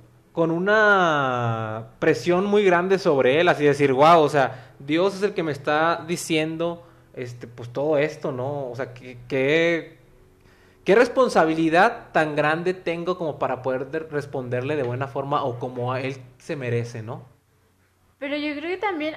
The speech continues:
Speaker 2: aquí entendemos, digo, Josué obviamente sentía esa presión, pero también entendemos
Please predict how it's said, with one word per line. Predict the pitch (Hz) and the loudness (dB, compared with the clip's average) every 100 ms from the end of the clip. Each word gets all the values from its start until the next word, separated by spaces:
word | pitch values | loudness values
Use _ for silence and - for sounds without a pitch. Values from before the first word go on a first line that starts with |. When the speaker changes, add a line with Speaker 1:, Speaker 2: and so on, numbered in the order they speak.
| - | -10
Speaker 2:
aquí | 330 - 294 | -14 -12 -12
entendemos, | 294 330 349 320 311 339 359 - _ _ _ | -10 -10 -8 -8 -6 -8 -10 -18 _ _ _
digo, | 262 254 233 | -4 -2 -2
Josué | 247 233 254 | -4 -2 0
obviamente | 254 302 349 330 330 | 2 2 0 -6 -6
sentía | 311 262 254 | -8 -6 -8
esa | 247 285 | -8 -10
presión, | 294 254 240 | -10 -10 -10
pero | 247 247 | -6 -6
también | 254 262 262 | -6 -8 -8
entendemos | 294 320 339 302 302 311 | -10 -8 -6 -6 -8 -8